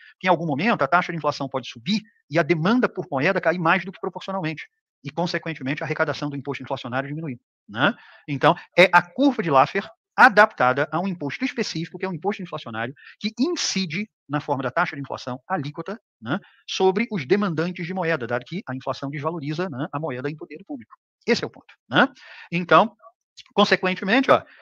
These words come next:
conforme você vai aumentando a taxa de inflação, ou seja, a arrecadação do governo pode aumentar. A partir de certo momento, a inflação aumenta, a base de tributação, que nesse caso é a demanda por moeda, cai mais do que proporcionalmente, consequentemente, a arrecadação do governo cairia com o imposto inflacionário, né? Então, ou seja,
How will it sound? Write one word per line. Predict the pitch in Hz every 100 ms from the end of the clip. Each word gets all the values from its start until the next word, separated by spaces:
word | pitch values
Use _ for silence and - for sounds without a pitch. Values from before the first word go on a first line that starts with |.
| _
conforme | 175 170 170
você | 175
vai | 180
aumentando | 190 156 175
a | 156
taxa | 156 151 143
de |
inflação, | 151 170 - 185 247 -
ou |
seja, | 156 123
a | 127
arrecadação | 143 156 - 160
do |
governo | 143 160
pode | 175 180
aumentar. | 202 208 139
A |
partir | 139 123
de | 151
certo | - 135
momento, | 170 175 190 - _ _
a | 156
inflação | 160 160 - 143 143
aumenta, | 156 170 202 220 220 _ _
a | 156
base | 127 185 185
de | 156
tributação, | 156 156 151 139 131
que | 147
nesse | 135
caso | 135
é | 143
a |
demanda | 143 143 151
por | 131
moeda, | 131 127
cai | 139
mais | 131 131
do | -
que |
proporcionalmente, | - 135 123 135 156 170 175
consequentemente, | - 175 180 165 170 165 165 - _ _ _ _ _ _ _ _ _
a | 131
arrecadação | 135 139 131 135
do |
governo | 127 120 139
cairia | 147 131 127
com | 135
o |
imposto | 123 127 131
inflacionário, | 131 123 131 110 95 _ _ _ 98
né? | 113 190 - _ - -
Então, | 170 175 160 208 - - -
ou | 175
seja, | - 139 110